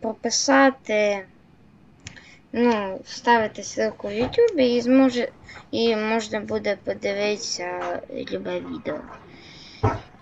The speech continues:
Е, ну, це поки що щас ква-, е, квартири середнього класу коштують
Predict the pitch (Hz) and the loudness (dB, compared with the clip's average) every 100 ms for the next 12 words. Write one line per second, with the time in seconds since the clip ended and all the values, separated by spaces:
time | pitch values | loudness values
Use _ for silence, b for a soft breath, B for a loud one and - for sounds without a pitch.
0 | - 180 180 180 180 180 185 196 208 196 | -10 -6 -4 -4 -6 -6 -8 -6 -6 -2
1 | 226 - 339 - 233 - 202 208 190 - | -4 2 0 0 -2 -2 -2 -2 -2 -4
2 | - - 202 190 - 208 208 - 208 196 | -6 -4 -4 -6 -6 -8 -6 -4 -2 -2
3 | - 202 196 190 185 202 202 196 - 185 | -4 -2 -2 -4 -4 -4 -4 -6 -6 -6
4 | - - 87 - | -6 -6 -6 -8